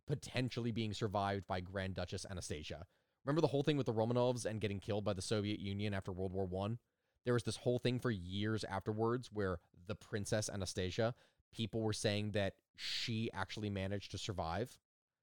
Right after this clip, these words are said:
and that was, that whole thing was false. But there were all these rumors that she'd actually survived and was going to come back to bring back the Russian monarchy. Nah, nah. People alleged for years that Peter hadn't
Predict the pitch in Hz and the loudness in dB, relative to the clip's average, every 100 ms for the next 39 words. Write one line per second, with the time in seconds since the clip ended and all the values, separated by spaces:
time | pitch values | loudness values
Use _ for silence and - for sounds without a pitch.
0 | _ _ - 107 101 98 90 - _ _ | _ _ -4 -2 0 -2 -4 -10 _ _
1 | _ _ _ 110 104 113 92 87 98 - | _ _ _ -20 -4 0 0 0 -4 -2
2 | 95 85 92 85 90 82 - 92 90 - | -2 -2 -4 -2 -4 -4 0 0 0 -8
3 | - _ - 110 98 107 107 110 104 101 | -14 _ -4 -4 0 0 0 0 0 -2
4 | 87 92 95 101 - - 95 92 - 98 | -2 -4 -2 -2 -4 -4 -2 -2 -2 -4
5 | 95 87 85 95 95 - 85 - 101 92 | -2 -2 -2 -2 -4 -4 -8 -6 -4 -2
6 | 87 - 90 90 92 90 - 87 85 - | -2 -4 -6 -6 -2 -2 -4 -4 -4 -4
7 | 87 85 92 120 127 - _ _ _ _ | -6 -4 -4 -2 -4 -6 _ _ _ _
8 | _ _ _ _ _ 110 104 87 78 - | _ _ _ _ _ -10 -4 -4 -4 -10
9 | - 101 80 - 127 135 131 - 117 110 | -12 -6 -6 -4 -4 0 0 2 0 2
10 | 107 90 - - 107 95 92 95 110 117 | 0 -2 -8 -2 0 -2 -6 -6 0 2
11 | 101 85 80 - - _ _ _ 101 104 | 2 -2 -6 -10 -12 _ _ _ -8 0
12 | 104 92 - - _ _ _ _ _ _ | 2 0 -4 -18 _ _ _ _ _ _
13 | - - 151 104 85 85 _ - 135 117 | -12 0 0 2 -4 -6 _ -2 0 0